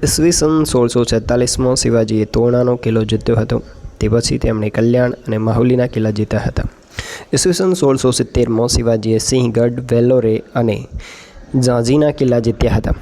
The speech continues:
ઈસવીસન સોળસો સિત્યોતેરમાં તેમણે દક્ષિણના દરવાજા સમાન કોઇલનો કિલ્લો જીત્યો હતો. ચાર,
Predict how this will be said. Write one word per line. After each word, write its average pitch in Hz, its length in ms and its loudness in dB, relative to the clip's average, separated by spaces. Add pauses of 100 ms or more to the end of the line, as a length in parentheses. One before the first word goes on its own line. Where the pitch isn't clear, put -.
(360)
ઈસવીસન 170 440 0
સોળસો 120 420 0
સિત્યોતેરમાં 117 760 0
તેમણે 110 420 0
દક્ષિણના 139 680 0
દરવાજા 120 640 0 (560)
સમાન 117 460 0
કોઇલનો 127 580 0
કિલ્લો 113 340 2
જીત્યો 107 340 0
હતો. - 240 2 (300)
ચાર, 113 280 -2